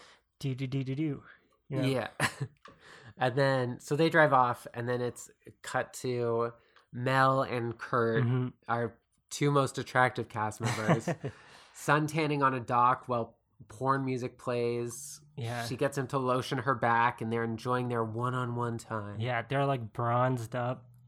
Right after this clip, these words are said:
Speaker 2: And then
Speaker 1: And
Speaker 2: who the fuck pulls up?
Speaker 1: A whole pontoon boat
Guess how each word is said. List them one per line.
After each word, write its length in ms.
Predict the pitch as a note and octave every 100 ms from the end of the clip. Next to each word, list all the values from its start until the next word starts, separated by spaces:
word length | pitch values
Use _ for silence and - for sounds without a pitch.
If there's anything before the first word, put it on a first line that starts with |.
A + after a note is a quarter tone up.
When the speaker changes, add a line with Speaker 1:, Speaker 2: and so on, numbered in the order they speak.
| - - - -
Speaker 2:
And 140 | A2+
then 80 | A2 A#2
Speaker 1:
And 40 |
Speaker 2:
who 540 | A2+ A2 C3 C3+ F#3 A3
the 220 | - F#2+ - -
fuck 320 | D#3 E3 -
pulls 360 | - E3 D#3+ D3
up? 380 | E3 F#3 - _ _ _ _ -
Speaker 1:
A 40 |
whole 420 | A#2+ - D3+ D#3+ E3
pontoon 640 | - D#3 D3 C#3+ D3+ D3
boat 400 | C3 C3 C3 C3